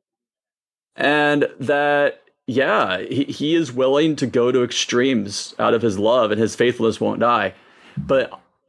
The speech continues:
to what Jen and I have thought about a lot is after the flood, the same thing basically happens again, right? Noah gets out and sins immediately.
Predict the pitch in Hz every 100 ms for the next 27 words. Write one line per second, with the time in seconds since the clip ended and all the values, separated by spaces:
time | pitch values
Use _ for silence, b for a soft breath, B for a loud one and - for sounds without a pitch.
0 | _ - 151 135 117 - - 160 - -
1 | _ 123 - 185 131 117 113 127 107 104
2 | 101 101 95 - _ _ - 120 110 -
3 | - _ _ _ _ _ _ _ _ -
4 | 147 226 - 120 98 95 _ _ _ _
5 | _ _ _ _ _ _ _ _ _ -
6 | 147 - 190 196 185 156 147 147 131 131
7 | 104 107 131 107 110 104 117 147 143 135
8 | - 120 104 - 107 87 80 - - 104
9 | 98 - 87 92